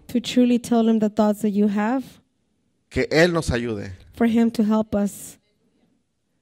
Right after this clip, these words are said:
Speaker 2: Nos es mejor venir ante Dios
Speaker 1: It's better off to come before God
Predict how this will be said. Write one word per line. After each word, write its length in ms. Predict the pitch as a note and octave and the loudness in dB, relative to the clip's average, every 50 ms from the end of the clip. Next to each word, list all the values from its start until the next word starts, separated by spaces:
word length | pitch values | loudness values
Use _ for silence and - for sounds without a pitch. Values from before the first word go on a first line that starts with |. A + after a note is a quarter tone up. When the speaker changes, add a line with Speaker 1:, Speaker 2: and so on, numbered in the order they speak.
| _ _ _ _ _ _ _ _ _ _ _ _ _ _ _ _ _ _ _ _ _ _ _ _ _ _ _ _ - | _ _ _ _ _ _ _ _ _ _ _ _ _ _ _ _ _ _ _ _ _ _ _ _ _ _ _ _ -4
Speaker 2:
Nos 240 | B2 B2 A2+ - - | -2 -2 2 2 2
es 180 | E3+ D#3+ D#3 | 2 2 0
mejor 340 | D#3+ E3+ D3+ - E3+ E3+ D#3 | -2 -2 0 2 0 2 2
venir 320 | D3+ C#3+ C#3 D3+ F3 F3+ | 2 2 2 0 0 0
ante 260 | D#3+ D3 B2 - - A#2+ | 0 0 2 0 0 0
Dios 600 | C3 C#3 D#3 D3 B2 - - - - - - - _ - - | 0 -2 -2 -4 -6 -10 -14 -16 -18 -18 -20 -20 _ -8 -6
Speaker 1:
It's 140 | A3 G#3+ G3+ | -4 -2 0
better 320 | A#3 A#3 A#3+ A#3+ B3 A#3+ | 0 2 2 2 2 2
off 300 | - G#3 A3+ A3+ A3+ _ | 0 0 -2 -2 -2 _
to 80 | - B3 | -8 -8
come 300 | - - - A#3 A3+ A3+ | -8 -2 -2 0 0 2
before 340 | A3+ A3 G#3+ - A3 G#3+ G3+ | 0 -2 -2 0 -2 -2 -2
God 480 | G3+ - G#3+ G#3+ A3 G#3+ G#3 G#3 G3+ | -2 -2 -2 0 0 0 0 -2 -4